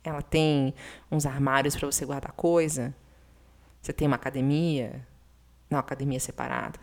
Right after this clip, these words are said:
Não, academia você vai. Você faz exercício todo dia? Como que tá a tua conta no banco? Aquele cartão Black chegou? Aquele Platinum. <laughs>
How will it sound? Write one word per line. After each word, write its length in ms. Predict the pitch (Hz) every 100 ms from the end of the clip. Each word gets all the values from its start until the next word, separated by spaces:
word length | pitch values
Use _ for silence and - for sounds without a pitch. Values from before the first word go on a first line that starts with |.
| -
Não, 120 | -
academia 440 | - - 139 143 151
você 160 | -
vai. 320 | 147 127 113 123 - _ _ _ - _ _ - _ _ _ _ _ _ - - - -
Você 120 | -
faz 180 | 151 143
exercício 340 | 139 131 135
todo 200 | - 131
dia? 420 | 135 143 151 135 127 - - - - - - - - - - - - _
Como 260 | 180 175
que 120 | 170 175
tá 160 | 165
a 40 | 156
tua 180 | -
conta 380 | - - 254 269
no 100 | 233
banco? 460 | 180 - - - - - - - - - - - - _ _ _ _ _ _ _ - - - -
Aquele 220 | 156 147
cartão 320 | - 147 160
Black 320 | 156 147 147
chegou? 420 | - 139 143 170 185 - - _ - -
Aquele 240 | - - - _
Platinum. 600 | 165 - - - - - - - - - - _ _ _ _ - _ _ _ - -
<laughs> 240 | - 175